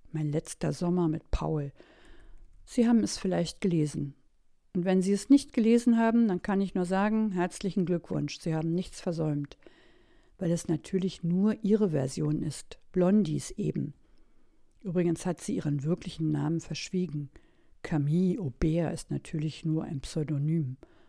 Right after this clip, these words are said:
Obwohl ich reichlich Gründe hätte, werde ich jetzt nicht so gemein sein und ihre wahre Identität aufdecken. Ich werde sie weiterhin Blondie nennen. Blondie also hat ein Buch über ihr Leben mit meinem Freund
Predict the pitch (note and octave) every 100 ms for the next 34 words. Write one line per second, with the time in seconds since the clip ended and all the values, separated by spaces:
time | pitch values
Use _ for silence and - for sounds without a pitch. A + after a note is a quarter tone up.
0 | - _ _ _ _ _ _ _ G#3+ -
1 | A#3 A#3 A#3+ F#3+ G#3 B3 - A3 A3+ G3+
2 | E3+ E3+ G#3+ F3+ F3 - - F#3 - -
3 | G3+ C4+ - F#3+ E3+ D#3+ D3+ E3 F3 F3+
4 | E3+ E3 - - D#3 D#3 F#3 F3 - E3
5 | D#3+ E3 - F#3+ - F3 - - - -
6 | - - - _ - - E3+ E3+ D3+ F3
7 | G#3 G#3 F#3 F#3+ - _ E3 E3 D#3 C#3+
8 | C#3 C#3 C#3+ B2+ - - - - - -
9 | - _ _ - - A#3 C#4 C#4 B3+ G3
10 | G#3+ A3 A3 F#3+ F3+ D#3+ D#3 G#3+ A3 -
11 | D#3+ D#3+ D#3+ F#3 G#3 G#3 E3 - D3 D3
12 | - F3+ F#3 G3+ G3+